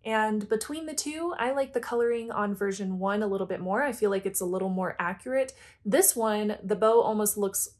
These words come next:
more green, almost like a sea green color.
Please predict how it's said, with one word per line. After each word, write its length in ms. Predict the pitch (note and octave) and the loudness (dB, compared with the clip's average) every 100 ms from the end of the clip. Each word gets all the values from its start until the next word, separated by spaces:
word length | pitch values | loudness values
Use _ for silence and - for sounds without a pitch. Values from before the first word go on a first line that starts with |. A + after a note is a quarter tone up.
| - | -4
more 480 | G3+ F#3+ F3+ E3+ E3 | -2 0 -2 -4 -6
green, 600 | A3 F3+ F#3+ A#3 E4 F#4 _ - - - | -8 -6 -4 -4 -6 -10 _ -20 -8 0
almost 320 | A#3+ B3 - | 2 4 4
like 220 | A#3 A3 | 2 2
a 180 | G3 F3 | 2 4
sea 360 | - B3+ C4 | 4 4 -2
green 460 | A#3+ B3 C4 C#4+ D#4+ - - | -4 -6 -4 -6 -10 -14 -2
color. 460 | D4 C#4+ D#4 F#4 | 0 0 -2 -8